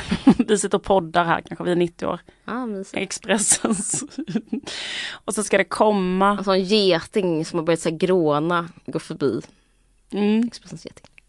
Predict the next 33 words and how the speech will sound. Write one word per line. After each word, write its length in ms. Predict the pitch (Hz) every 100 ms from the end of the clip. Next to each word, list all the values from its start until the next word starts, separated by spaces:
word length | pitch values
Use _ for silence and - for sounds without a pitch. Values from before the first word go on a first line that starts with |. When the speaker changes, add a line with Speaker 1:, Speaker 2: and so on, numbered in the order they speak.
| _ -
Speaker 1:
Mm. 120 | 226
Speaker 2:
Ja. 100 | 285 - _ _ - - - - - - _ _ _ _ _
Speaker 1:
Precis. 280 | - 202 202 -
I 260 | 214 226 220
så 160 | -
här, 160 | 175 160 175
eh, 560 | 165 170 175 175 196 226 _ _ _ _ _ _
Armageddon, 1200 | - 180 180 196 175 185 185 170 - 202 170 190 180 _ _ _ - _ _ _
eh, 380 | 185 175 175 170
Sverige, 580 | - 190 190 185 170 170 - _ _
så 180 | - 175
är 120 | 165
fortfarande 480 | - 175 - - -
Expressen 460 | 202 - 175 -
kvar. 220 | 175 175 180
Och 120 | - 180
vi 40 |
är 40 |
nittio. 280 | 180 175 - -
Nej, 140 | 196
men 120 | 208 208
i 20 |
alla 80 | 196
fall. 160 | 180
Och 100 | -
då 60 | 208
ska 140 | 202 190
man 200 | 190 -
visualisera 500 | 196 196 208 220 170
att 60 |
det 80 | 180
ska 140 | -
komma 720 | 180 - 208 185 170 170 165